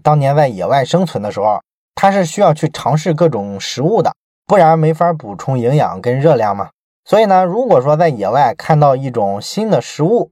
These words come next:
啊，一种野果呀，或者一种新的小动物，那你说你是吃还是不吃？你得做个选择吧。但是呢，选择就有选错的可能性啊。这个果子或者说这个小动物啊，它可能身上有毒，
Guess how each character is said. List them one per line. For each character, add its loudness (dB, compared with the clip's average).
啊， -10
一 -8
种 -6
野 0
果 0
呀， 0
或 -4
者 -4
一 -8
种 -8
新 -6
的 -2
小 -6
动 0
物， 0
那 0
你 0
说 0
你 -2
是 -2
吃 -2
还 -2
是 -2
不 -4
吃？ -4
你 2
得 0
做 -2
个 2
选 -6
择 -2
吧。 -2
但 0
是 0
呢， 2
选 -2
择 2
就 -2
有 0
选 -2
错 0
的 2
可 -8
能 -8
性 -4
啊。 -2
这 0
个 0
果 2
子 2
或 -2
者 0
说 0
这 -4
个 2
小 0
动 0
物 0
啊， -10
它 -2
可 -4
能 0
身 0
上 0
有 -6
毒， -4